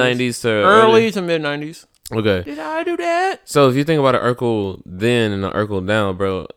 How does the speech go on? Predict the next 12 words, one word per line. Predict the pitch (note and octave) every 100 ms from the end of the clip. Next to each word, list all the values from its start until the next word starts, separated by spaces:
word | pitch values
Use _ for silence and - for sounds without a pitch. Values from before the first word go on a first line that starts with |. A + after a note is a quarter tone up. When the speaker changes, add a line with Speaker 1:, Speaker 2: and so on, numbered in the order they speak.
| _ -
Speaker 1:
Urkel | B2 C3 A#2
coulda | B2 G2+
got | F2+ D2+
contacts. | A2 A2 G#2+ A2+ G#2+ G2+ - - _
He | A2
woulda | A2 G2+
got | F#2+ F#2+ E2+
better | G#2 A2+
pants, | F#2+ A2 G#2+ G#2 -
pants | A#2+ G#2+ G#2+
that | A2+ G#2+
fit. | - F#2 F#2 -